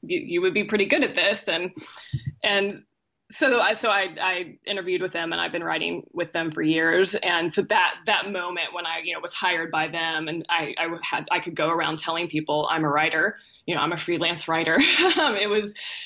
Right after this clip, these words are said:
that was a kind of the big moment for me, um, when I, again, sort of had the, the confidence to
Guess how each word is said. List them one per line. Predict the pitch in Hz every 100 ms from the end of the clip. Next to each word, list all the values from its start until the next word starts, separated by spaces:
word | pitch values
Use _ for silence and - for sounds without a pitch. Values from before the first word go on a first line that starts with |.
| -
that | - 226 190
was | 202
a | 180 170 156 _ _ _ _ _ -
kind | 220 180
of | 185
the | 156
big | 175 175 165 175 _ _ _ _ _ -
moment | 226 208 180 160 -
for | 180
me, | 160 147 165 180
um, | - 170 165
when | 170
I, | 165 165 160
again, | 165 160
sort | 170
of | 170
had | 160
the, | 156 151 -
the | 165
confidence | - 170 160 165 160 - - -
to | 175 156 156